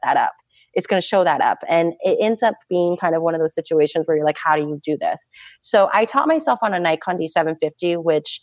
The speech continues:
it was great because I was able to do those switch, switches really quick. But the reason I switched over to Sony is because I realized with the Sony camera or any mirrorless camera, I can take a photo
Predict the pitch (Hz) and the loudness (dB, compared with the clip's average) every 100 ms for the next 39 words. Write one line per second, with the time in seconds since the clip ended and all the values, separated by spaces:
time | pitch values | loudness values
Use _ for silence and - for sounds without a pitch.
0 | - _ - 180 165 165 175 165 - _ | -18 _ -2 0 -2 0 2 2 -2 _
1 | 170 165 160 156 160 165 165 - 151 160 | -8 -2 0 2 2 2 2 2 0 0
2 | 156 151 - - 165 - 175 - - - | -2 -4 -6 -2 -2 -2 -6 -6 -12 -8
3 | - 185 - 202 170 160 151 - 170 247 | -2 0 0 -2 0 0 0 0 0 0
4 | _ - - - - 185 190 202 226 254 | _ -20 -20 -2 0 2 2 2 2 0
5 | 226 - 185 185 165 165 - 196 202 190 | 0 -4 -4 0 0 -2 -2 2 2 2
6 | 165 160 170 165 170 165 214 220 202 180 | 0 -2 -4 -4 -2 0 2 2 2 -2
7 | 160 156 - 208 220 185 165 151 156 156 | -10 -8 0 0 0 -4 -4 -4 -2 -2
8 | 160 170 180 190 175 175 175 156 - 160 | -2 -4 -2 -2 0 0 0 -2 -6 -6
9 | 165 82 190 _ _ _ _ _ _ _ | -2 -2 -4 _ _ _ _ _ _ _
10 | _ _ _ 202 202 214 202 - - 170 | _ _ _ 0 0 -2 -4 -4 0 2
11 | 165 226 285 | 2 0 -4